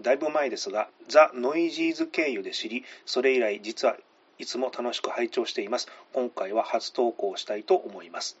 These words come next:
えー、ストーンコールド、千九百九十一年の作品ですね。えーと、アスリートが映画界に進出した映画は数あれど、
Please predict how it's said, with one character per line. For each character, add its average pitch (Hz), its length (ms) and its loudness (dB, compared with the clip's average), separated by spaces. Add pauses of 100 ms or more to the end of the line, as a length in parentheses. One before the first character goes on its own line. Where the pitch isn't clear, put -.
(540)
え 92 240 -10
ー、 - 20 -10
ス - 100 -6
ト 202 100 8
ー 202 100 6
ン 185 60 0
コ 175 240 10
ー 127 40 4
ル 101 60 0
ド、 - 160 -10 (160)
千 175 240 0
九 - 100 -2
百 - 100 -6
九 165 140 2
十 123 140 0
一 - 220 -8
年 127 200 -2 (320)
の - 40 -12
作 - 180 -10
品 - 80 -18
で - 80 -18
す - 80 -14
ね。 - 140 -10 (340)
え 107 140 -2
ー - 40 -6
と、 - 140 -2
ア 214 60 2
ス 262 140 0
リ 269 160 0
ー - 60 -6
ト 98 140 2
が 113 180 4 (100)
映 143 160 4
画 151 140 4
界 104 180 2
に 98 60 -10
進 135 260 0
出 135 160 -2
し 120 100 2
た 127 220 2
映 127 180 4
画 104 120 -2
は 98 100 0
数 120 300 2
あ 95 80 0
れ 82 80 -14
ど、 113 200 -2